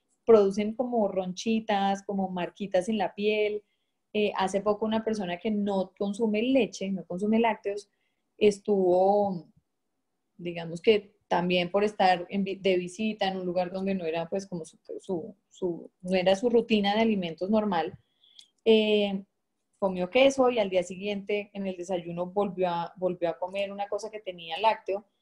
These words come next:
que empe-, le salieron unas manchas en el cuello que le picaban.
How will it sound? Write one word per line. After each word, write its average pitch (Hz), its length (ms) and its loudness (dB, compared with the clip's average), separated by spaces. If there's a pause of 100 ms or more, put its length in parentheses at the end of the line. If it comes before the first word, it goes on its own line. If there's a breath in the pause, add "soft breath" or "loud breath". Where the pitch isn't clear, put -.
(260)
que 240 100 2
empe-, 226 220 2
le 220 160 2
salieron 190 380 -2
unas 214 260 -4
manchas 240 760 -4
en 226 100 0
el 208 160 -2
cuello 196 320 2
que 240 80 0
le 208 100 2
picaban. 254 540 2